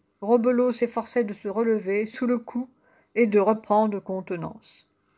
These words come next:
Je connais, dit-il, les procédés du docteur Gendron, mais je ne vois pas sur qui peuvent porter les soupçons dont parle monsieur le juge de paix. »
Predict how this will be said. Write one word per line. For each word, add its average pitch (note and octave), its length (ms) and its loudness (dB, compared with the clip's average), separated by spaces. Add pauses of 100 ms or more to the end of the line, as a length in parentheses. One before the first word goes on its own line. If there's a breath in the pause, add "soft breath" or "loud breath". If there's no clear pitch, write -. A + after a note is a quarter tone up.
(640)
Je F#3+ 160 2
connais, D4 480 4
dit-il, G#3+ 540 -6
les G3+ 80 0
procédés A3 540 -2
du G#3+ 120 -4
docteur G#3+ 380 -2
Gendron, F#3+ 440 -4 (580 soft breath)
mais D4 180 6
je C4 100 2
ne C#4 180 2
vois A#3+ 320 2
pas D#4+ 220 4
sur - 380 -6
qui D#4+ 160 2
peuvent C4+ 280 4
porter C#4+ 380 0
les A#3 80 -2
soupçons C4+ 480 -2
dont F#3 160 -2
parle A3+ 300 4
monsieur F3+ 320 -4
le E3 100 -2
juge D3+ 220 -14
de A3 100 4
paix. » - 280 -4